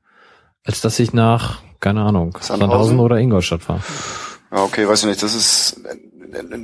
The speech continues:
Speaker 2: ich möchte mal zurückspringen sozusagen zu der Geschichte mit den Medien. Ich glaube sozusagen, und das ist genau die Problematik, dass die Akzeptanz sozusagen zu sagen, ja,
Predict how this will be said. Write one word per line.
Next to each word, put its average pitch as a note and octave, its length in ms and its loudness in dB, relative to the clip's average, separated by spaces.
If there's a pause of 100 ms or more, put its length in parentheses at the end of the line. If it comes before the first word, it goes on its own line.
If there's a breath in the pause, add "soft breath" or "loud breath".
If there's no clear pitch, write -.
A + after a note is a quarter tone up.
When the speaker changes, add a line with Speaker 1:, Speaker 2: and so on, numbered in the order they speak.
(340)
Speaker 2:
ich A#2+ 80 -12
möchte C#3+ 220 0
mal C3+ 100 2
zurückspringen B2 540 0
sozusagen A#2 420 2
zu - 280 -4
der A2+ 140 2
Geschichte A#2+ 400 -2
mit A#2 180 -2
den A2 160 0
Medien. A2+ 460 0
Ich - 100 -8
glaube D3+ 280 2
sozusagen, C#3 400 -2
und A#2 60 -4
das B2 140 -2
ist B2 140 -2
genau B2 200 0
die A#2+ 80 -2
Problematik, A2+ 720 -2 (540 loud breath)
dass A2 300 0
die G#2+ 680 -4
Akzeptanz - 1000 -4
sozusagen F2+ 640 -2 (840)
zu - 120 -4
sagen, G#2 220 0
ja, B2 480 0